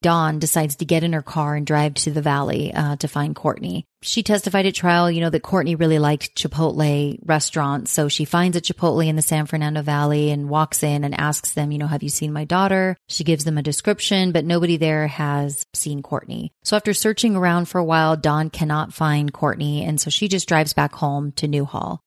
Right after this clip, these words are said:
After that, there were a couple more calls exchanged between Dawn and Rob, each of them calling one another. Dawn is basically calling Rob now because she's worried and she's wanting to get updates to see if he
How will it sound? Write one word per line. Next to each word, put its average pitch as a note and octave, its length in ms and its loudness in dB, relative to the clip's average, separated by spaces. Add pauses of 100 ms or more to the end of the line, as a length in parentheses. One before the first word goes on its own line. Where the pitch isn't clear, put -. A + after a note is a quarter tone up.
(280)
After G#3+ 260 0
that, F#3 320 2
there F3+ 100 2
were D#3+ 120 2
a D#3 40 -2
couple A3 300 0
more F#3+ 180 0
calls F3+ 340 0
exchanged E3+ 500 -2
between E3 360 -2
Dawn D#3+ 280 2
and D#3 100 -2
Rob, D3+ 340 2
each - 220 -4
of E3 80 -4
them E3 160 0
calling D#3 360 -2
one D#3 160 0
another. D3+ 520 0 (220)
Dawn E3+ 280 4
is D#3 100 2
basically D#3 420 2
calling D3 360 0
Rob E3+ 480 2
now D#3 180 2
because D#3 260 -2
she's C#3+ 200 -4
worried E3 420 0
and D#3 140 -4
she's D3+ 180 -4
wanting D3+ 300 -2
to - 80 -8
get D#3 100 4
updates D#3 460 2
to D3 80 -2
see D3 220 0
if D3 80 -2
he F3 500 -2